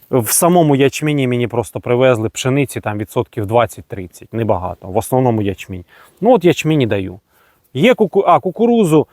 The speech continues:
е, краще не подрібнену, а давати цілу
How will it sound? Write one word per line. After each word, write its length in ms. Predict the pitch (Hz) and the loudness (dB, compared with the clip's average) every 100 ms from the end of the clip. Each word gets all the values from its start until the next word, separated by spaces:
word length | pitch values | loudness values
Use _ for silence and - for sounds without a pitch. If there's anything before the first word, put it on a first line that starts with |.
| _ _ _ _ | _ _ _ _
е, 160 | 147 139 | -2 -2
краще 520 | - 170 175 - 165 | 0 2 2 0 -4
не 100 | 156 | -4
подрібнену, 840 | - 156 143 180 143 131 117 110 | -2 -2 0 0 0 -4 -4 -2
а 100 | 107 | -2
давати 460 | 113 117 139 143 110 | 0 2 2 2 -2
цілу 720 | - - - 107 95 90 92 | -10 -10 -8 -8 -8 -10 -16